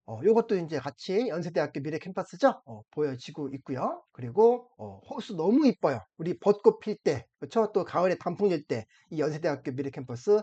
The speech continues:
너무 이뻤던 그런 기억이 납니다. 자, 어, 제 사진이죠? 네. 어, 제가 뭐 요러고 좀 돌아다닙니다. 임장 갈 때. 여행 겸 임장 겸. 이렇게 오늘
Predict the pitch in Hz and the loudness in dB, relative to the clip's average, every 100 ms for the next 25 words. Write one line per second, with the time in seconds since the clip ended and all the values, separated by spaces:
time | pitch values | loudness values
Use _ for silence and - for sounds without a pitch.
0 | 208 - 123 151 170 170 _ - 165 - | 0 -10 -6 -4 -6 -10 _ -12 -8 -4
1 | 135 - 147 165 196 135 123 120 - 135 | -6 -4 -4 -4 -8 -8 -8 -8 -6 -4
2 | 147 208 208 _ - 151 131 110 - _ | 0 0 -2 _ -12 -8 -8 -10 -14 _
3 | - 107 - _ - 151 147 190 208 165 | -16 -16 -18 _ -10 -6 0 6 6 6
4 | 151 165 120 _ 127 110 _ _ 113 107 | -4 -4 -4 _ -8 -8 _ _ -14 -8
5 | 147 160 160 - 143 180 170 165 139 - | -4 -4 -6 -6 -2 0 -2 -4 -6 -4
6 | 165 139 151 165 143 143 170 147 135 - | -2 -2 -4 -6 -4 -4 -4 -4 -6 -6
7 | 139 220 - _ 135 160 170 170 165 185 | -4 -4 -4 _ -2 0 0 0 0 0
8 | 175 160 151 143 127 170 339 - _ 175 | -2 -6 -4 -4 -4 -4 -4 -10 _ -10
9 | 180 - 185 170 196 160 | -6 0 0 2 2 0